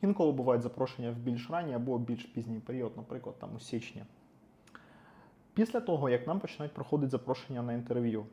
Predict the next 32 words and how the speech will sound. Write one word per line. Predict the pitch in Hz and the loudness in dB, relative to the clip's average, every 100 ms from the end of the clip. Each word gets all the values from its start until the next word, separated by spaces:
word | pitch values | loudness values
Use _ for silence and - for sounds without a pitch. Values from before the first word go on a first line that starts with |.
| - - - - | -18 -20 -20 -2
ми | 190 | 0
починаємо | 208 165 - 139 135 170 143 120 | 2 0 -2 -4 -2 0 0 0
вже | 117 - 113 113 - - - - | -2 -4 -6 -8 -16 -20 -20 -8
більш | 131 131 151 175 - - - | -6 0 2 2 -2 -10 -6
прицільно | 160 131 - 147 151 147 | -2 -2 -2 -2 0 0
вивчати | 123 117 - 131 127 | -2 -4 -2 -2 -2
програму, | 143 139 127 123 127 143 | 0 0 2 2 2 0
у | 131 | -2
якій | 120 117 151 | -2 0 0
у | |
нас | 123 117 | 0 -4
буде | 117 120 | -4 -2
відбуватися | 110 107 107 - - - | -2 0 0 0 -6 -12
інтерв'ю. | 98 - 113 113 101 104 - - - - - - - - - - | -12 -4 0 2 0 -2 -14 -20 -20 -20 -20 -20 -20 -20 -12 0
І | 123 120 - - - - - - | 2 2 -2 -16 -20 -18 -18 -4
Наша | 143 165 170 | 0 2 4
основна | 143 147 139 135 | 2 0 0 0
мета — | 131 127 180 202 - | -2 -2 -2 -2 -2
це | |
збір | 120 127 131 | 0 2 2
інформації | 123 127 123 117 - 123 | 0 -2 0 -2 -2 -6
про | 123 131 | -2 -2
програму, | - 135 160 208 208 208 - - | 0 0 2 4 2 0 -6 -20
щоб | - 147 135 | -4 0 2
зрозуміти, | 131 127 131 175 - | 2 0 0 -2 -4
що | - 131 | -6 -6
нас | 117 | -4
буде | 120 113 | -2 -2
очікувати | 107 - - - 147 185 | -2 -8 -8 -4 -4 -4
в | |
цій | - - | -6 -10
програмі, | 185 175 170 185 190 | -4 -2 0 0 -2